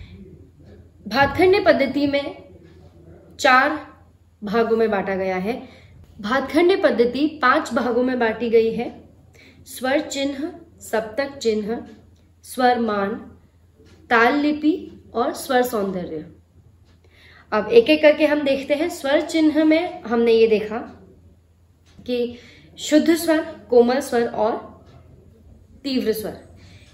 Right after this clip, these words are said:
इन स्वरों को जो लिखने का तरीका है वो इस प्रकार है कि शुद्ध स्वर में कोई भी चिन्ह नहीं लगता है और कोमल स्वर में हम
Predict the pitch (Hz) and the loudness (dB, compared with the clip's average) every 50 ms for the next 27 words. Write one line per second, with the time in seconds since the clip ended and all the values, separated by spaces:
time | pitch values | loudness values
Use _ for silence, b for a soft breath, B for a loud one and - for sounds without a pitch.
0 | b b - - 339 349 - - 359 320 311 330 349 359 349 - - - - - | b b 0 2 2 2 2 4 4 6 6 4 4 0 -2 -6 -12 -16 -10 -4
1 | 330 330 311 - 339 302 269 247 233 240 - 269 339 370 359 339 311 247 240 214 | -2 -2 0 0 0 0 2 2 0 0 2 2 2 2 2 0 2 2 2 2
2 | 208 196 202 214 208 196 196 202 202 196 196 208 208 214 214 214 208 214 208 190 | 2 -2 -2 -2 -2 -2 -4 -4 -4 -4 -4 -2 -2 -4 -4 -6 -6 -6 -4 -4
3 | 202 202 196 202 208 233 226 - 277 254 - - 320 269 254 339 330 - 302 262 | -4 -4 -4 -4 -4 -6 -6 -6 -8 -6 -4 -4 -4 -2 -2 -4 -2 -2 -2 -2
4 | 247 240 254 254 247 - 240 240 233 240 233 208 247 277 294 302 294 B B B | -2 -2 -4 -4 -6 0 4 6 6 6 4 0 -2 -2 -2 -2 -4 B B B
5 | B B B B B B _ - - - - - - - - - _ - - - | B B B B B B _ -20 -20 -20 -20 -20 -20 -20 -20 -20 _ -20 -20 -20
6 | - - - 294 285 277 269 247 302 285 - - 262 254 214 247 277 262 233 247 | -16 -6 -2 0 0 0 0 0 -2 -4 -4 -6 -4 -2 -2 0 0 0 0 0
7 | - - 196 190 185 208 233 B B B B B B B - 202 202 202 196 - | 0 -4 -4 -4 -4 -6 -10 B B B B B B B -2 -2 0 0 0 2
8 | 285 294 285 311 339 330 339 339 302 294 302 302 285 262 277 302 339 349 - | 2 4 4 4 2 2 2 2 2 4 4 4 2 2 0 -2 -2 -4 -8